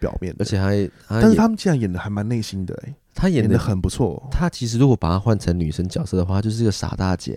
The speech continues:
Speaker 2: 啊。
Speaker 1: 哎呀，哎呀！哎呀。
Speaker 2: 然后那个要爱不爱的那种纠结感，自己在那边纠结，
Speaker 1: 对。
Speaker 2: 然后又自以为对人，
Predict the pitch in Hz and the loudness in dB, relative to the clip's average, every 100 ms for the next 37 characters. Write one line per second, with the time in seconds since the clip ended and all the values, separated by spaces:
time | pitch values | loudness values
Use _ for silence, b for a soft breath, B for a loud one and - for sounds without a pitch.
0 | 50 76 131 120 110 104 101 78 87 92 | -4 2 4 4 2 0 0 -2 0 4
1 | 110 110 107 110 110 98 - 101 98 101 | 4 4 4 4 4 2 0 0 2 2
2 | 98 90 101 98 - 85 92 95 92 107 | 0 -2 2 2 2 -2 -2 -4 -2 0
3 | 98 95 101 101 104 101 101 85 80 95 | 2 0 -2 0 2 2 2 -2 2 2
4 | 120 139 120 95 90 117 104 | 2 2 2 4 4 4 4